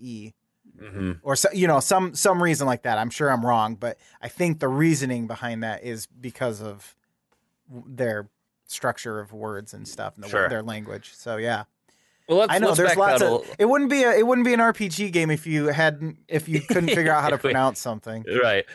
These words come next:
Speaker 2: So let's backpedal a little bit. So we have your physical attacks, you have items with your, your potions, your ethers, um,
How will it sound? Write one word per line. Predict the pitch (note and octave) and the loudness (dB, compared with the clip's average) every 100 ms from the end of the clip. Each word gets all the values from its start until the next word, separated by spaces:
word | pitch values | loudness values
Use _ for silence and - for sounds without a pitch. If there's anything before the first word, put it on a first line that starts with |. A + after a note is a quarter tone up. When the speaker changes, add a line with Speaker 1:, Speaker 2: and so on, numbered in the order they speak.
| - | -4
Speaker 2:
So | E3+ | 0
let's | G3+ - | 2 2
backpedal | D#3+ - C#3 | 0 2 2
a | B2+ | 2
little | G#2+ | 2
bit. | G2+ G2 - _ _ _ G2 | 2 2 0 _ _ _ -6
So | A#2+ | 0
we | A2+ A#2 | 2 2
have | B2+ B2 A2 | 2 2 0
your | G#2 G2+ | 0 0
physical | C#3+ D3+ D3 | -2 0 0
attacks, | D3 C#3 A#2+ - - _ _ _ | 2 0 0 -6 -16 _ _ _
you | A2 A2 | -6 0
have | G#2+ G2 - | 2 2 0
items | A#2+ A2+ A2 G#2+ - | -2 0 -2 -4 -6
with | G2 | -8
your, | G#2 F#2+ - | -2 -2 0
your | G2+ | -4
potions, | G2 A2+ G#2 G#2+ G2 G2 - | -2 0 0 0 0 -2 -4
your | G2+ G2 | -4 -2
ethers, | G2+ F#2+ G2 G2 F#2 - - _ _ _ - | -2 0 0 2 0 -4 -12 _ _ _ -6
um, | E2+ F2 F2 F2 E2 E2 | -2 0 0 0 -4 -8